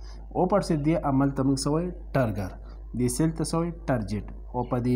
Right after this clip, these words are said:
لوبیا کې ابیلیټي شته چې دا وپړسي، دې ته څه وایي؟ ټرجیډیټي وایي. او دې چې دی لوبیا چې دی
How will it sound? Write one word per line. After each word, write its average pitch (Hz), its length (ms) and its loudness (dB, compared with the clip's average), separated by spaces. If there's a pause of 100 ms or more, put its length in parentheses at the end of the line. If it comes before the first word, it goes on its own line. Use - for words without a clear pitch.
لوبیا 131 340 4
کې 143 220 -2
ابیلیټي 143 500 4
شته 151 200 2 (400)
چې - 80 -6 (100)
دا 127 80 4
وپړسي، 143 480 0 (100)
دې 127 120 0
ته 131 120 0
څه - 60 -6
وایي؟ 156 140 0 (100)
ټرجیډیټي 117 640 0
وایي. 104 180 -2 (680)
او 135 80 6 (160)
دې 175 180 6
چې 185 60 4 (100)
دی 156 100 4 (120)
لوبیا 143 440 4
چې 143 200 -2
دی 139 100 4